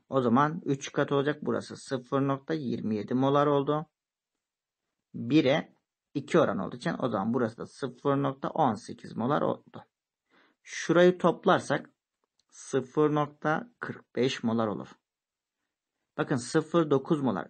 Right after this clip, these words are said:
üç derece yükseltiyorsa sıfır nokta kırk beş molar acaba kaç derece yükseltecek? Buraya da A derece dedim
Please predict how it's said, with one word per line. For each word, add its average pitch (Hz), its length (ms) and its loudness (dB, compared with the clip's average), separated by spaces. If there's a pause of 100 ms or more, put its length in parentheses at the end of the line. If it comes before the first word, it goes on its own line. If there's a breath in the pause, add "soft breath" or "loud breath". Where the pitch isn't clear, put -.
üç 135 280 -6
derece 143 280 4
yükseltiyorsa 147 680 -2
sıfır - 480 -4
nokta 98 320 -10
kırk - 260 -12
beş 147 200 2
molar 151 240 -2
acaba 143 420 0
kaç - 320 -4
derece 95 280 -4
yükseltecek? - 580 -4
Buraya 120 240 -2
da - 80 -2
A 143 260 4
derece 143 300 2
dedim 151 220 0